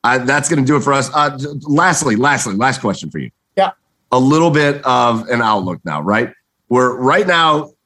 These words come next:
Speaker 1: the Blue Jackets are sitting in their roughest patch of the season, like we've talked about. Two
Speaker 2: Yeah.
Speaker 1: losses,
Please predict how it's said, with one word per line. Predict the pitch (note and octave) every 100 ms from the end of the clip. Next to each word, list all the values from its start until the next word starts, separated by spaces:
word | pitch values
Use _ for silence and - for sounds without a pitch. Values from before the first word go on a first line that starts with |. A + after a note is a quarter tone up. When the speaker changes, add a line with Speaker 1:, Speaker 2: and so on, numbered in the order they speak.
| -
Speaker 1:
the | A#2
Blue | A#2 D3
Jackets | D3+ C#3+ C3
are | B2
sitting | G#2 C#3 C3+
in | B2+ B2 B2 G#2+
their | B2
roughest | A#2+ C3+ E3 C#3+
patch | D#3 E3 D3
of |
the | B2
season, | G#2+ D3 F#2+ F2
like | F#2+ G2+
we've | G#2
talked | B2 A2
about. | E2 D#2+
Two | - F3 G3+
Speaker 2:
Yeah. | A#3
Speaker 1:
losses, | - - A2+ G2+ -